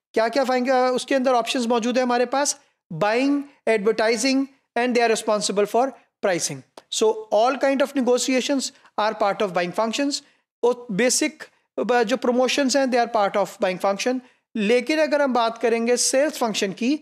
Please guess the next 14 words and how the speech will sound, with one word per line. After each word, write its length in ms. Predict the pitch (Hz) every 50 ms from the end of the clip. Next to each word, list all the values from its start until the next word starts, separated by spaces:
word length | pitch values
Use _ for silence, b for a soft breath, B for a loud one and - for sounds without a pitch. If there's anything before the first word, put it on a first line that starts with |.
| b b b b _ _
तो 100 | 254 262
वो 200 | 226 277 277 269
बाइंग 500 | 202 170 185 190 214 240 262 269 254 226 B B B B _ _ _ 185
व्यू 220 | 202 226 240 233
के 140 | 233 233 208
अंदर 380 | 190 185 185 185 233 285 294 - b b b b _ -
नहीं 240 | 202 214 202 208 196
नजर 240 | 180 160 160 160
आएगा। 280 | 147 143 139 139 151 - - _ B B B B B _
इसी, 260 | 269 254 - 330 339 - -
इसीलिए 440 | 320 285 - - 370 349 302 294 285
इस 260 | 285 277 247 - -
त-, 40 | 320
इस 280 | 311 294 262 - -